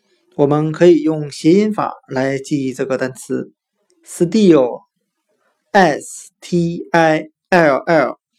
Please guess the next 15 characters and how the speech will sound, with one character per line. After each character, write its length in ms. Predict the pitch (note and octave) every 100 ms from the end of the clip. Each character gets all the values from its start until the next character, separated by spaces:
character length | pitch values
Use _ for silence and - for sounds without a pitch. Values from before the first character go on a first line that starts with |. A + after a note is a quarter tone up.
| _ _ _ -
静 260 | A3+ E3+
止 320 | - C3 - _
不 140 | C3+
动 220 | G3 F3
的。 120 | C3 - _ _ _ _ _ _ -
它 160 | D3+
的 180 | D3 C3+
发 200 | F3+ F3
音 180 | F3+ F3+
很 140 | B2+
像 280 | F#3 E3 D#3+
汉 280 | - F#3+ E3+
语 160 | C#3+ -
的 300 | C#3 B2+ C3 _ _
死 520 | - - D3 C3+ -